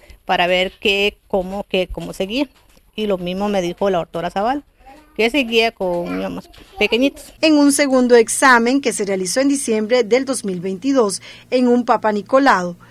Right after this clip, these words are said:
Speaker 2: le detectaron sospechas de displasia en su cérvix, por lo que la volvieron a referir a un ginecólogo de la Caja Costarricense Seguro Social, pero solo le dijeron que si continuaba con los sangrados le iban a colocar una T.
Speaker 1: Volví al hospital otra vez y le dije a la doctora.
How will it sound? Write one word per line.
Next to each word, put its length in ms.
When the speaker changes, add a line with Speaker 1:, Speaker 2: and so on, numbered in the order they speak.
Speaker 2:
le 120
detectaron 520
sospechas 680
de 120
displasia 760
en 100
su 140
cérvix, 560
por 160
lo 160
que 240
la 180
volvieron 420
a 40
referir 460
a 60
un 120
ginecólogo 640
de 60
la 140
Caja 200
Costarricense 640
Seguro 380
Social, 360
pero 200
solo 300
le 120
dijeron 320
que 100
si 120
continuaba 600
con 100
los 140
sangrados 440
le 100
iban 180
a 80
colocar 480
una 240
T. 260
Speaker 1:
Volví 460
al 120
hospital 420
otra 200
vez 260
y 60
le 120
dije 220
a 60
la 80
doctora. 340